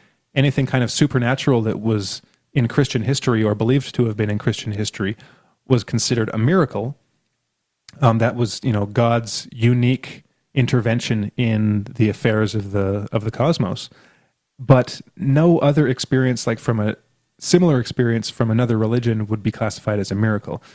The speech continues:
Uh, those things either just didn't happen, or maybe they were the devil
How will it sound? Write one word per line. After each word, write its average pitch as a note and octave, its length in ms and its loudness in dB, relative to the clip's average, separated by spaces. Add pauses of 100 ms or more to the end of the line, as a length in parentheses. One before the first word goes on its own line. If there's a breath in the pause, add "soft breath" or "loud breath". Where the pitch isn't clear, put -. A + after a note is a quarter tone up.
(160 loud breath)
Uh, - 120 -2
those C#3 240 2
things B2+ 200 -2
either B2 200 0
just G#2+ 180 -4
didn't B2 200 2
happen, A#2 420 0 (320 soft breath)
or B2+ 100 6
maybe C3 300 2
they A#2+ 160 0
were A2+ 160 2
the G#2+ 80 -2
devil G#2+ 480 0